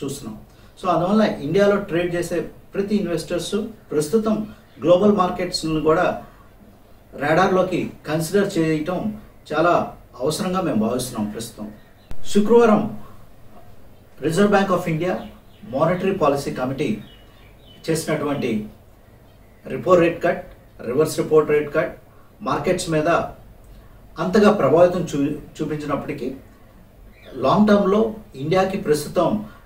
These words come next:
లాక్‌డౌన్ని థర్టీ ఫస్ట్ మే దాకా ఎక్స్‌టెన్షన్ చేయడంతో ఇండియాకి ఒక monetary easing అనేది చాలా అవసరం. అందువలన repo రేట్ని forty basis పాయింట్స్ని కి తగ్గించడం జరిగింది. ప్రస్తుతం repo rate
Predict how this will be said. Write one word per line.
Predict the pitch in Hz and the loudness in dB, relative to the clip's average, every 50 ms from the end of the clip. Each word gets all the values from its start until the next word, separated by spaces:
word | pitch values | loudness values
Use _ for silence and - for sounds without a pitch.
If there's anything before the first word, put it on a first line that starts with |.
| - - - - | -20 -20 -16 -8
లాక్‌డౌన్ని | 135 131 - 151 156 160 180 185 175 170 160 147 123 107 - - - - - - - - - | -2 0 2 2 4 6 6 6 6 4 2 0 0 -2 -2 -6 -10 -16 -20 -20 -14 -6 -4
థర్టీ | 139 - 180 | -4 -2 -2
ఫస్ట్ | - 190 180 - - 135 | 0 0 0 0 -2 -4
మే | 131 123 127 156 180 | -4 2 4 6 6
దాకా | 185 180 175 180 175 | 6 6 6 4 4
ఎక్స్‌టెన్షన్ | 156 - - - - - 165 160 160 - - 160 147 - - - - 147 | 2 2 2 -2 -4 -4 -2 -2 -2 -4 -4 -6 -6 -6 -6 -6 -2 -2
చేయడంతో | 143 143 143 - - - - 147 113 110 - - - | 0 0 0 0 -2 -2 -2 -2 -2 -4 -6 -10 -10
ఇండియాకి | 143 151 180 202 202 202 - 190 160 | -6 -2 0 2 2 2 0 0 -2
ఒక | 131 131 131 139 | -2 -2 -4 -4
monetary | 131 123 127 151 180 180 185 208 190 165 135 - 143 | -4 -4 -2 -2 -2 0 0 0 -2 -2 -2 -6 -6
easing | 143 165 170 170 190 180 165 | -6 -4 -4 -2 -2 -2 0
అనేది | 156 143 143 143 156 156 - 156 | 0 0 -2 -2 -4 -4 -4 -4
చాలా | - 156 139 135 | -2 0 2 2
అవసరం. | 131 131 127 - 175 170 | 2 2 0 -2 -4 -6
అందువలన | - - - - 139 143 151 147 143 131 110 104 - - - - - - - - - | -6 -4 -2 -2 0 0 0 0 -2 -2 -2 -6 -8 -14 -20 -20 -20 -20 -18 -12 -8
repo | 131 139 139 - 175 175 | -6 -4 -2 2 4 4
రేట్ని | 165 165 160 165 156 143 | 4 4 4 0 -2 -2
forty | - - 143 - - 175 - | -2 -4 -4 -2 0 0 2
basis | 160 156 147 156 151 - - 135 | 2 2 2 0 -4 -4 -4 -4
పాయింట్స్ని | 135 135 135 - - 147 127 110 104 - - - - - - - - - - - - | -4 -4 -4 -6 -6 -6 -6 -6 -6 -8 -12 -18 -20 -20 -20 -20 -20 -20 -20 -12 -6
కి | 156 151 - - - | -4 -4 -4 -4 -4
తగ్గించడం | 123 120 156 160 160 - 165 160 - | -4 -4 -2 -4 -2 -2 -2 -2 0
జరిగింది. | 262 247 - - 151 190 214 208 | 0 0 0 -2 -2 -2 -2 -2
ప్రస్తుతం | - 165 160 156 - 208 180 | 0 -2 -2 0 0 -2 0
repo | 151 147 151 170 175 | 0 0 0 0 2
rate | 175 165 165 156 - - - - | 2 2 2 0 0 -2 -2 -4